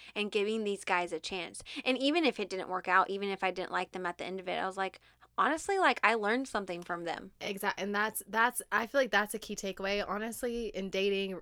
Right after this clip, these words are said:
Speaker 2: friendships, literally anything, like, any type of relationship that you have, like,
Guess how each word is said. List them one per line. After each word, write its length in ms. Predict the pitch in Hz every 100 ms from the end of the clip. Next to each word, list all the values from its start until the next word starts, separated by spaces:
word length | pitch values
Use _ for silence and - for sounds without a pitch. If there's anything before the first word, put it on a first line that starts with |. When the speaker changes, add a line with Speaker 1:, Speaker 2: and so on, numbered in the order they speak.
| -
Speaker 2:
friendships, 500 | - 202 202 202 -
literally 580 | - 185 208 233 247 247
anything, 600 | 165 180 208 208 226 220
like, 160 | 190 170 - - _ _ _ _ _ _ _ _ -
any 560 | - 247 277 269 262 214
type 280 | - 196
of 80 | 202
relationship 420 | 185 156 175 185
that 120 | 160 165
you 80 |
have, 320 | 165 156 165 175
like, 220 | 160